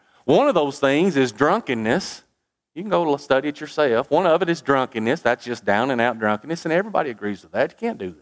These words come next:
that. You can't be an alcoholic and drink every day and be pleasing to God. Everybody knows that. Well, then he lists a reveler. A reveler is somebody that maybe just parties from time to time, right?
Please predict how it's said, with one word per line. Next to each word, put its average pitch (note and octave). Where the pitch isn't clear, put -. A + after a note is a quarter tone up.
that. F3
You C#3+
can't F3
be D#3+
an C#3
alcoholic B2+
and A2+
drink A#2+
every A#2
day A2
and G#2+
be G2+
pleasing G#2+
to A2
God. A#2+
Everybody A3
knows A#3+
that. F2+
Well, -
then G#3+
he A3
lists F3
a C#3
reveler. D3+
A B2
reveler D#3
is C#3+
somebody C#3+
that C#3+
maybe C3+
just A#2+
parties C#3
from B2+
time C3+
to C3+
time, E3+
right? F3+